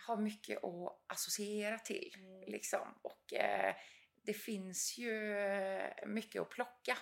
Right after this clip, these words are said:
Speaker 1: som är
Speaker 2: Mm.
Speaker 1: häftigt. Så man kan ju lätt skapa av,
Speaker 2: Mm.
Speaker 1: av den här, det här temat.
Speaker 2: Den här lokalen då?
Speaker 1: Ja.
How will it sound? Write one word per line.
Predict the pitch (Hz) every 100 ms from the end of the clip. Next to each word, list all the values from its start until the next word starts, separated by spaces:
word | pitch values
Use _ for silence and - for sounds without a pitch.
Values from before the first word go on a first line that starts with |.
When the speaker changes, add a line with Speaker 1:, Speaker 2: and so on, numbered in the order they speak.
| -
Speaker 1:
som | - -
är | 202
Speaker 2:
Mm. | 208
Speaker 1:
häftigt. | 202 214 - -
Så | -
man | 208
kan | - 254 254
ju | 262
lätt | - -
skapa | - - - -
av, | 85 185
Speaker 2:
Mm. | 185 190 202
Speaker 1:
av | 190 185
den | 175
här, | 175 160
det | -
här | 170 -
temat. | - 190 190 - - -
Speaker 2:
Den | 240
här | 240
lokalen | 240 - 320 381 370 226
då? | 165 - 185
Speaker 1:
Ja. | -